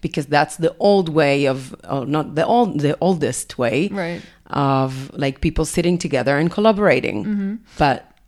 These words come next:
Speaker 2: But I think today so much has changed, and collaborating doesn't necessarily mean you've been called into a meeting room
Speaker 1: Yeah.
Speaker 2: or a conference room.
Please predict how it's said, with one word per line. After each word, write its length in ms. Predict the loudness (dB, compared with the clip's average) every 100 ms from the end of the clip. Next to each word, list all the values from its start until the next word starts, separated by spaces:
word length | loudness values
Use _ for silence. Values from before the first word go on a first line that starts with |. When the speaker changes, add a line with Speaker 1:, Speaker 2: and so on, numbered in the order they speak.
| _ _ _
Speaker 2:
But 160 | -6 -6
I 80 | -4
think 240 | -6 -8
today 480 | -8 -4 -2 -2 -6
so 260 | -8 -6 -4
much 200 | -4 -6
has 160 | -8
changed, 680 | -8 -6 -4 -4 -4 -6 -10
and 480 | -8 -6 -6 -6 -8 -12 -20 -16
collaborating 680 | -6 -2 -2 -2 -6 -6
doesn't 420 | -6 -6 -8 -10 -8
necessarily 640 | -6 -6 -6 -4 -4 -4
mean 280 | -6 -4 -4
you've 240 | -4 -4
been 180 | -2 -2
called 440 | -4 -6 -4 -4 -4
into 440 | -4 -4 -6 -6
a 40 | -4
meeting 420 | -4 -4 -6 -6
room 280 | -6 -4 -2
Speaker 1:
Yeah. 420 | -2 -2 -4 -2
Speaker 2:
or 100 | -2
a 40 |
conference 580 | -2 -4 -4 -4 -8 -8
room. 220 | -6 -8